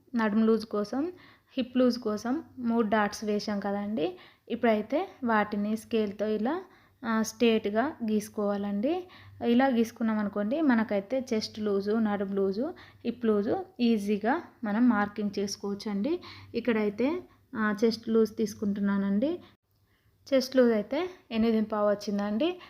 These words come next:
ఆ, నడుము లూజ్ కూడా అంతే సేమ్‌గా ఉందండి, ఎనిమిది పావు వచ్చింది. ఇక్కడ అయితే ఇక్కడ ఇలా మార్కింగ్ చేసుకోవాలి. చేసిన తర్వాత హిప్ లూజ్ కూడా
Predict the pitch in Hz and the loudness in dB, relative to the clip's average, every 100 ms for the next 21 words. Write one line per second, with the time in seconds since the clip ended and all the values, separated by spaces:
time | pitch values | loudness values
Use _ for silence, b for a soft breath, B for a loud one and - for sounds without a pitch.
0 | B _ 240 226 226 233 262 247 240 233 | B _ -2 4 6 6 6 6 4 2
1 | 233 277 381 - 240 220 247 247 226 220 | 0 0 -2 -2 -2 2 2 4 2 4
2 | 208 208 202 202 196 277 330 240 208 202 | 4 4 4 0 0 0 2 2 0 -2
3 | 208 208 196 202 208 202 208 202 247 240 | -6 -4 -6 -4 -6 -6 -4 -2 -2 -2
4 | 202 208 208 247 349 B B B - 233 | -4 -2 -4 -4 -6 B B B -8 -2
5 | 233 285 349 - - 226 226 247 240 214 | 0 2 0 -6 -2 0 2 4 4 4
6 | 214 - 220 208 202 202 208 202 233 370 | 2 0 0 0 -2 -4 -4 -2 0 -2
7 | B B B - 254 254 262 247 220 214 | B B B 0 0 4 4 4 0 2
8 | 208 208 233 320 330 B - - 247 254 | 2 2 0 0 -2 B -16 -2 -2 4
9 | 254 233 247 226 214 | 6 6 4 0 2